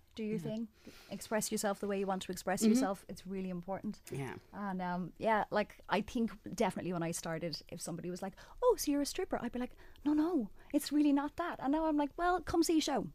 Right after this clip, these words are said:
Speaker 1: Make up your mind that way." Like, come
Speaker 2: Yeah,
Speaker 1: and see it.
Speaker 2: totally. And technically, we are strippers. Like, we're
Speaker 1: Yeah.
Speaker 2: taking our clothes off and <laughs> we're paid sometimes some amount of money
Speaker 1: Yeah.
Speaker 2: for doing it. So you can't say that we're not, but there's a whole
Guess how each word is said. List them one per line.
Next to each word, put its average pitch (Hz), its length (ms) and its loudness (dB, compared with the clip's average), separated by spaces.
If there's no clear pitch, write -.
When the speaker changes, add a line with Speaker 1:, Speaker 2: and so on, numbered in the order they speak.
Speaker 1:
Make 254 200 4
up 277 100 2
your 262 120 2
mind 220 180 -2
that 185 140 -8
way." 202 280 -14
Like, - 180 -8
come 254 80 -2
Speaker 2:
Yeah, 196 100 4
Speaker 1:
and 220 80 -2
see 196 80 -4
it. - 20 -2
Speaker 2:
totally. 131 260 -2
And 233 260 0
technically, 247 340 6
we 196 100 10
are 226 120 12
strippers. 113 640 -4
Like, 165 160 2
we're 170 120 2
Speaker 1:
Yeah. 165 80 4
Speaker 2:
taking 160 240 4
our 147 100 4
clothes 147 260 0
off 139 320 2
and 131 220 -2
<laughs> 151 280 -6
we're 165 80 6
paid 175 300 10
sometimes 208 720 8
some 214 220 6
amount 165 300 10
of 208 100 2
money 175 300 4
Speaker 1:
Yeah. 117 100 -6
Speaker 2:
for 180 160 6
doing 165 240 4
it. 120 160 2
So 139 240 4
you 151 160 0
can't 160 300 -2
say 139 160 0
that 104 160 -2
we're 107 100 0
not, 107 400 0
but 120 300 -2
there's 123 160 -2
a 117 60 0
whole 117 420 0